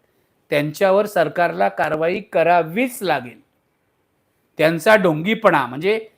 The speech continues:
अहिंसा हा आमचा धर्म म्हणतात जैन लोक, या जैन मुनींचा ढोंगीपणा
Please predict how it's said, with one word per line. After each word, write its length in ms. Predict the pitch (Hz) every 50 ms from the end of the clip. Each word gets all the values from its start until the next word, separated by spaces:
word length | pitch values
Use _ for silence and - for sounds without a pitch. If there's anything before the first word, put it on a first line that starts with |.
| _ _ _ _ _ -
अहिंसा 380 | 135 147 170 185 185 - 233
हा 180 | 220 202 202 214
आमचा 240 | 208 208 208 233 233
धर्म 300 | 190 190 180 190 214 233
म्हणतात 420 | 233 226 214 202 - 233 214 190 - - 139 131
जैन 180 | 170 180 185 185
लोक, 460 | 170 160 156 - - 120 120 - _ _ _ _ _ _ _ _ _ _ _ _ _
या 240 | 135 147 170 196 220
जैन 360 | 214 170 185 190 208 226 220
मुनींचा 380 | 202 196 196 202 202 196 247 226
ढोंगीपणा 680 | 208 185 175 160 165 165 214 202 - 202 170 165 175